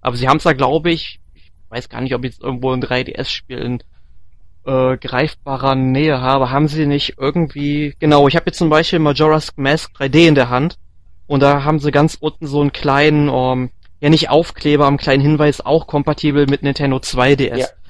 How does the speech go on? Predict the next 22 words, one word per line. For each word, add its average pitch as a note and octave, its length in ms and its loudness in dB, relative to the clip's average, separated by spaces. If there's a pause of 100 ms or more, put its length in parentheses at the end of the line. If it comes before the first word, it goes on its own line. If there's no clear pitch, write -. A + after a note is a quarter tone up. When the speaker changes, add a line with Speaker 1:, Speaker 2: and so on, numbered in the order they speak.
(200)
Speaker 1:
Das - 200 -8
war D3+ 80 6
mir E3 140 6
von D#3 140 0
Anfang D3+ 220 0
an C#3+ 100 0
klar, C#3+ 200 0
dass D3 180 -2
sie D3+ 60 -6
das C#3 140 -6
machen C3+ 380 -2 (260)
mussten, C#3 560 0
weil C3 280 2
ich C#3+ 140 -4
hab - 160 -8
auch D3 120 0
einen D3+ 100 -2
Freund, C3+ 380 -2
der D3+ 80 0
bei C3+ 120 2
Saturn D3 440 0
arbeitet B2+ 520 0